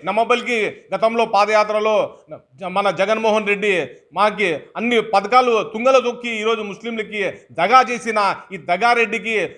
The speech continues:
బుద్ధి చెప్పాలంటే ఖచ్చితంగా నారా చంద్రబాబు నాయుడు గారు తిరిగి ముఖ్యమంత్రి అయితేనే సాధ్యం. నారా లోకేష్ బాబు తిరిగి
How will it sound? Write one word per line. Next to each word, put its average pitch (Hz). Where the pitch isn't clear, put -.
బుద్ధి 196
చెప్పాలంటే 214
ఖచ్చితంగా 226
నారా 214
చంద్రబాబు 208
నాయుడు 202
గారు 196
తిరిగి 214
ముఖ్యమంత్రి 202
అయితేనే 214
సాధ్యం. 208
నారా 214
లోకేష్ 208
బాబు 214
తిరిగి 208